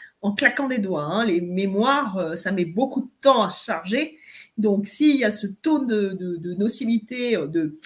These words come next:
de mémoire, euh, dans, dans votre, votre bâtisse,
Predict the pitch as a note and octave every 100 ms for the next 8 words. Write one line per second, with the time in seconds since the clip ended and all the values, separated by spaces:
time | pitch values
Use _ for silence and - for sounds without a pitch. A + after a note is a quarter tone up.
0 | - _ F3 F#3 G#3+ B3 C4+ C4+ C4 F3
1 | E3+ E3 - - - - - _ _ E3+
2 | F3 D#3+ E3+ D#3+ E3+ - - D#3 C3+ -
3 | _ _ - - D3+ D#3+ C#3 - - C#4+
4 | D4 -